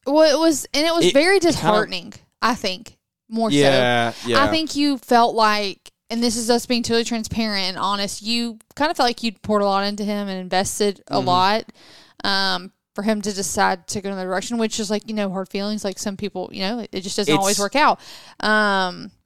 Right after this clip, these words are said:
Speaker 1: but
Speaker 2: I
Speaker 1: I think
Speaker 2: think
Speaker 1: it was a little disheartening.
Speaker 2: I think one thing this, I think one thing this whole hiring process, hiring employees, doing, like, getting more employees that, that have just come in and out the last, um, we haven't had that many. We've only had two,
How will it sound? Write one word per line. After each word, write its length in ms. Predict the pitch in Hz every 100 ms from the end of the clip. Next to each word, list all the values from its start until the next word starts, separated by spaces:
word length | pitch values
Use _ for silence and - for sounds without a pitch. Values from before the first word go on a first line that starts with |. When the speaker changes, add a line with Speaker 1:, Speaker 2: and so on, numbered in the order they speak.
| -
Speaker 1:
but 80 |
Speaker 2:
I 20 | 220
Speaker 1:
I 40 |
think 200 | 208 214
Speaker 2:
think 100 | 180
Speaker 1:
it 160 | 202 - _ _ _ _ -
was 140 | 190
a 20 |
little 140 | 175 165
disheartening. 320 | - - -
Speaker 2:
I 0 | 139
think 180 | 190
one 240 | 131 131 139
thing 360 | 139 139 131 120
this, 400 | 120 120 - - _
I 80 | 123
think 180 | 127 170
one 160 | 131 127
thing 360 | 131 127 120
this 180 | 113 117
whole 140 | 131
hiring 480 | 110 113 110 120 123
process, 560 | - 127 131 143 139 135
hiring 340 | 123 123 123
employees, 480 | 117 127 120 117 117
doing, 580 | 117 117 120 123 123 -
like, 280 | 110 98 104
getting 260 | 123 123 120
more 140 | 113
employees 380 | 117 120 113 113
that, 160 | 107 -
that 140 | 113
have 120 | 110
just 220 | 110 120
come 180 | - 135
in 100 | 120
and 100 | 113
out 300 | 107 110 113
the 80 | 110
last, 400 | 110 110 113 - - - - _
um, 240 | 107 104 - -
we 120 | 160
haven't 140 | 175 135
had 100 | 120
that 80 | 110
many. 200 | 110 92
We've 100 | 107
only 140 | 104
had 120 | 98
two, 340 | - 110 87